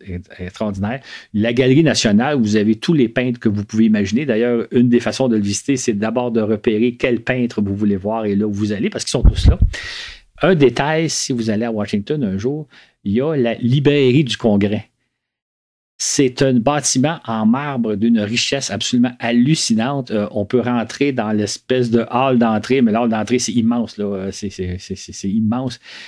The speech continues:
Ça vaut vraiment la peine d'aller là. Les gens passent souvent à côté parce qu'ils disent, « Bon, pourquoi j'irais à la librairie du Congrès ? Après tout, c'est une bibliothèque.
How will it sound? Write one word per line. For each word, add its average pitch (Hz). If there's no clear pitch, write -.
Ça -
vaut 110
vraiment 127
la 113
peine 120
d'aller 101
là. 117
Les 107
gens 113
passent 107
souvent 107
à 107
côté 110
parce 95
qu'ils 95
disent, « 101
Bon, 95
pourquoi -
j'irais 98
à -
la 101
librairie 101
du -
Congrès ? 101
Après 110
tout, 117
c'est -
une 101
bibliothèque. 101